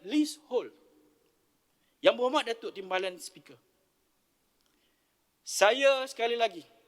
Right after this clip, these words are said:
ingin mengingatkan Yang Berhormat Bukit Kepong,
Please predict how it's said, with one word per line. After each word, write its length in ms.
ingin 240
mengingatkan 720
Yang 160
Berhormat 400
Bukit 400
Kepong, 480